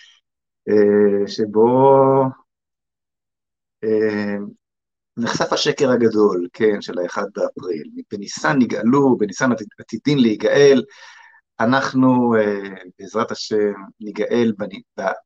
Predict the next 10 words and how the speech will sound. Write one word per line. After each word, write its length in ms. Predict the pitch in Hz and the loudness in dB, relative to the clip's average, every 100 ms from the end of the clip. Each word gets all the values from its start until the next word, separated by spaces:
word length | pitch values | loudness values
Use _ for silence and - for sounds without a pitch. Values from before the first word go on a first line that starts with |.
| - | 0
בניסן 500 | 123 113 - 135 139 | 4 2 2 0 0
הקרוב, 600 | - 107 127 139 123 - - _ _ _ _ _ | -2 2 6 6 4 0 -16 _ _ _ _ _
ואת 280 | - 104 110 | -6 -2 2
ליל 160 | 135 | 4
הסדר 360 | 131 131 123 120 | 2 2 0 2
הקרוב 380 | 110 113 113 123 | 0 0 0 0
עוד 120 | 113 | -2
כולנו 320 | - 120 120 | -4 -2 -2
בעזרת 260 | 101 104 113 | -2 -6 -6
השם 380 | - 120 117 | -6 -2 -2